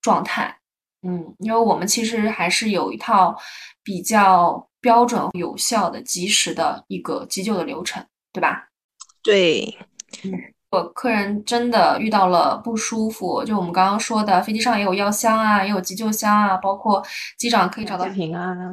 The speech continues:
Speaker 1: 对，机长可以到最近的备用机场，然后立马联系地面。然后飞机上我感觉总，总会有个有医学相关知识的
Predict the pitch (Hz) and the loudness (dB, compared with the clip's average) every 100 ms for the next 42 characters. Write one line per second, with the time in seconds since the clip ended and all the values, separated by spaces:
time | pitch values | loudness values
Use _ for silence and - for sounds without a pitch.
0 | 202 _ _ - 214 196 185 240 214 190 | -12 _ _ -8 -2 -2 -2 -2 -2 -2
1 | 208 196 196 202 196 196 233 214 233 214 | -4 -4 -2 0 -2 -2 -6 -6 -4 -4
2 | 202 214 208 202 208 208 208 - - - | -2 -2 -2 -4 -6 -6 -6 -10 -12 -14
3 | 202 180 202 277 233 175 - 110 160 175 | -8 -6 -2 0 0 0 -2 -4 -6 -6
4 | - 214 202 208 - - - - - _ | -6 -4 -4 -2 -4 -6 -14 -18 -18 _
5 | 190 208 262 311 311 277 226 208 185 214 | -2 0 0 2 4 6 4 2 0 0
6 | 240 190 190 170 - 208 170 - 339 240 | 0 -2 -4 -8 -6 -8 -6 -2 0 0
7 | - - 208 214 220 202 175 131 - 247 | -4 -6 -2 -2 -2 -4 -4 -6 -6 -2
8 | 285 - 180 - 226 240 247 254 277 285 | 0 -2 -4 -2 -2 0 0 0 -2 0
9 | 269 202 - - | -2 -2 -2 -4